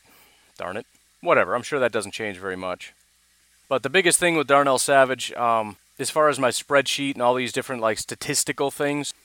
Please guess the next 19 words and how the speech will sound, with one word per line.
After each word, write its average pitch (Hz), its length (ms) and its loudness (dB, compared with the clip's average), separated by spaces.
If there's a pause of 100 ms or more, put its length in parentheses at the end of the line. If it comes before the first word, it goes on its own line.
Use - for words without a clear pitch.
(140)
he 143 120 -6
didn't 143 220 4
really 131 200 -2
blow 127 280 2
anything 120 260 -2
away, 110 300 0
right? 98 260 -2
His, 110 260 -8
his 117 180 -6
tackling 131 460 0
efficiency, 127 680 -4
I 117 60 2
gave 117 180 -2
him 113 60 -6
a 101 60 -4
five 123 340 0
out 117 120 4
of 110 100 -4
ten. 123 360 -4